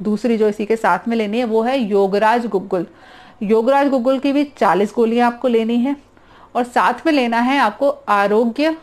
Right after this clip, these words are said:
वर्धनी वटी, उसकी भी चालीस गोलियां, ठीक है। त्रिफला गुग्गुल, योगराज गुग्गुल और ये आरोग्य वर्धनी वटी, तीनों की चालीस चालीस गोलियां लीजिएगा।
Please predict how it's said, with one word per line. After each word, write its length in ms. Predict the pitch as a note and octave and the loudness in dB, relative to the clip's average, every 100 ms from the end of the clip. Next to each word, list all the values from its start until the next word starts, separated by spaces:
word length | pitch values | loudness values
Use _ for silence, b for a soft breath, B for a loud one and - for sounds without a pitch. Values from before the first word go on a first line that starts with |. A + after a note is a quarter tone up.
| - | -12
वर्धनी 720 | G#3 F#3+ G3 F#3 G#3 A#3+ C#4 C#4+ | -4 0 0 0 -2 -2 -4 -6
वटी, 420 | F#3 F#3 F#3 D#3+ - _ _ _ _ _ _ _ - | -4 -2 -2 -8 -10 _ _ _ _ _ _ _ -6
उसकी 280 | A3 A#3 A3 | -4 -2 -2
भी 100 | C#4+ | -2
चालीस 420 | - E3 F3+ F3 | 0 0 -2 -6
गोलियां, 340 | F3+ E3 F3+ A#3 B B B - | -8 -8 -6 -10 B B B -8
ठीक 160 | A3+ | -4
है। 60 | F4 - B B B B - | -4 -6 B B B B -6
त्रिफला 300 | G3 A#3 B3+ | -2 0 2
गुग्गुल, 340 | C4 A#3 E4+ G#4+ - - - _ _ _ _ _ - | 0 0 -2 -2 -14 -20 -20 _ _ _ _ _ -12
योगराज 520 | F#3+ F#3+ F#3+ A3 A3+ | -2 0 2 2 2
गुग्गुल 360 | A3+ G#3 C4+ F4 B B B B - | 0 2 0 -2 B B B B -2
और 340 | A#3 D#4+ G#4 - G#3+ | 0 0 -2 -10 -8
ये 260 | F#3 F3 - | -4 -2 -2
आरोग्य 340 | - F#3+ F#3+ F#3 | -2 0 0 0
वर्धनी 340 | F3 F3+ F3 | 0 0 -2
वटी, 240 | E3 G3 G3+ - - - | -2 -4 -8 -14 -10 -2
तीनों 280 | A3+ A#3 | 0 0
की 160 | A#3 D#4 | 0 -4
चालीस 480 | D4+ A3+ F#3+ A3 A3+ | 0 0 2 0 0
चालीस 280 | G#3+ G3 G3 | 0 0 -2
गोलियां 320 | G3 F#3 G#3 | -2 -2 -2
लीजिएगा। 560 | G3+ E3+ - - G3 | -2 -2 -4 -6 -6